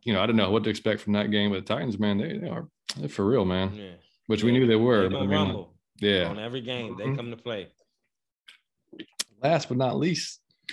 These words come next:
Speaker 1: the Jaguars, nine to six over the Bills.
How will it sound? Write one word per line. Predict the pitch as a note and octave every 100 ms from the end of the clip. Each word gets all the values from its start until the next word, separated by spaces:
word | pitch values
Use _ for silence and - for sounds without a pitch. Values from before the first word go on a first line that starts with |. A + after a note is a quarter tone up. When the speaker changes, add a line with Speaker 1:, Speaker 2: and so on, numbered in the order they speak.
| - - _ _ _ _ _ _ _
Speaker 1:
the | F#2+
Jaguars, | G2+ C#3+ D3+ G#2 F2+ D2 C#2 - - - _ _ _ _ - -
nine | G2+ A#2 C3 C3 B2+
to | F#2
six | - - A#2+ - - - - _ _ _ -
over | G#2+ G#2
the | G2
Bills. | F#2 G2+ F2 C#2 -